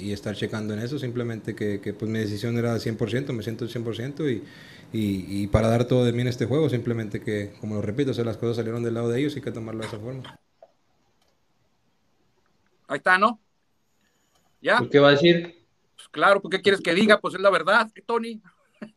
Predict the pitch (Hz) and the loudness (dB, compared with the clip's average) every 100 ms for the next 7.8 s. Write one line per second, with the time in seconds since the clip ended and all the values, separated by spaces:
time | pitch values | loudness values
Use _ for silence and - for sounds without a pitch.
0 | _ 123 139 - 165 185 226 139 156 202 | _ -6 -4 0 2 2 6 8 10 8
1 | 180 127 165 147 143 107 - - _ 202 | 6 4 6 8 8 6 -2 -12 _ -2
2 | 160 151 151 165 208 208 196 196 - 175 | 2 2 4 4 4 2 2 0 4 2
3 | 175 196 180 180 196 196 190 196 180 185 | 6 6 6 6 8 6 8 6 6 6
4 | 190 190 185 151 135 151 180 165 135 131 | 8 6 4 2 2 4 4 4 2 0
5 | - - 127 120 131 127 123 123 156 156 | -6 0 0 0 -4 -2 -2 0 0 0
6 | 190 202 185 165 202 208 - 202 254 262 | 4 4 6 6 8 6 4 6 8 8
7 | 247 254 185 156 147 160 160 | 8 4 4 2 6 6 6